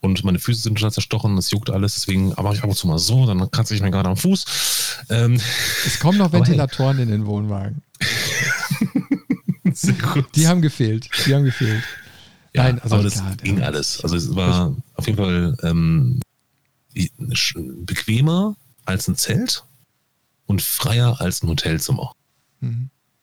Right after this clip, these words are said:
Speaker 1: Das trifft's, glaub ich, ganz gut. Ne? Ähm, und vor allen Dingen günstiger. Das auf jeden Fall.
Speaker 2: Ja,
Speaker 1: Aber ich
Speaker 2: bedeutend
Speaker 1: glaub,
Speaker 2: günstiger.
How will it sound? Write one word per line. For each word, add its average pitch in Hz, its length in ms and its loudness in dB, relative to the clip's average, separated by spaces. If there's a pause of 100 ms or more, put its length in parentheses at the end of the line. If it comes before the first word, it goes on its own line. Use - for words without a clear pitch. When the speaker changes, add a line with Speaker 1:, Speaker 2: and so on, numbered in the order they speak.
(280)
Speaker 1:
Das 95 140 -4
trifft's, - 220 -4
glaub 85 140 0
ich, 82 100 -4
ganz 76 220 -4
gut. - 340 -4 (920)
Ne? 165 200 0 (960)
Ähm, 87 580 2 (1120)
und - 100 -4
vor - 120 -2
allen 90 140 0
Dingen 85 420 0 (3250)
günstiger. - 460 -2 (2000)
Das - 180 -2
auf 80 100 -8
jeden 76 180 -2
Fall. - 200 -4
Speaker 2:
Ja, 98 100 2
Speaker 1:
Aber 98 100 -2
ich 101 40 -2
Speaker 2:
bedeutend 104 160 2
Speaker 1:
glaub, 87 140 0
Speaker 2:
günstiger. 92 180 -6